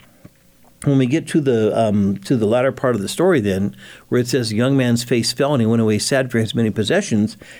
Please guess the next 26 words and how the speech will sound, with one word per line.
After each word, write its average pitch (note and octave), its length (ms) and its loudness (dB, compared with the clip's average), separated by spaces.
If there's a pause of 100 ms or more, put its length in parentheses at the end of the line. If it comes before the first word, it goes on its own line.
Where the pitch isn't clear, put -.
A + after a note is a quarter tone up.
(120)
and B2 100 4
then B2 120 4
Jesus C#3+ 340 0
pipes - 400 -4
right F3+ 160 2
up D#3+ 100 -2
and A2 160 0
says, G#2+ 400 0 (540)
you B2+ 200 2
know, A2+ 60 2
"How G#2+ 320 0
hard A3 300 0
it F3 80 2
will F3 160 2
be C#3 200 2
for B2+ 160 -2
those C3+ 300 0
who D3 80 0
have A2+ 180 0
wealth A#2 260 2
to B2 100 -4
enter A#2 200 2
the A2+ 100 -4
kingdom A2+ 340 2
of G2 100 -2
God." A#2 420 -2